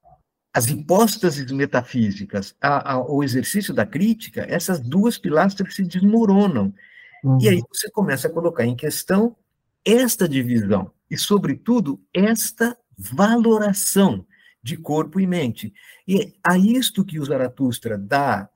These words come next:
Speaker 1: é, expressão quando ele diz: O que nós chamamos de si próprio ou seja, a alma, o intelecto, a razão, é só uma pequena instância, é a pequena razão. A grande razão,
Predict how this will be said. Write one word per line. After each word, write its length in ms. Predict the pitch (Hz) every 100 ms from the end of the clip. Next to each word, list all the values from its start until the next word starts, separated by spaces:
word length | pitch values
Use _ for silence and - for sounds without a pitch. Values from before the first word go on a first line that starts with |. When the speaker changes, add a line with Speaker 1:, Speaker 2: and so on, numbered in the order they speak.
| -
Speaker 1:
é, 800 | 110 104 101 101 101 104 110 - _ _
expressão 640 | - - - 117 - 226 196
quando 220 | 165 151
ele 160 | 151
diz: 340 | 135 127 113 - - -
O 140 | - 190
que 260 | - 202
nós 360 | 208 180 180 185
chamamos 720 | - 170 156 170 170 160 156
de 260 | 117 156 160
si 320 | - 151 160
próprio 720 | - 131 175 170 - 104 92 _ _ _ _ -
ou 60 | 101
seja, 320 | - 98 92
a 100 | 110
alma, 680 | 104 98 135 151 120 101 98 98
o 120 | 110
intelecto, 720 | 113 101 101 131 131 - -
a 60 | 101
razão, 480 | 87 87 151 175 - - - -
é 140 | 190 196
só 440 | - - 196 208 -
uma 300 | 185 208 202 -
pequena 580 | 202 - 214 226 214
instância, 440 | 170 - 131 117 -
é 60 | 143
a 40 |
pequena 580 | - - - 185 196 151
razão. 360 | 120 101 98 98
A 100 | 131
grande 640 | 113 107 151 240 247 196
razão, 580 | 147 107 98 107 127 196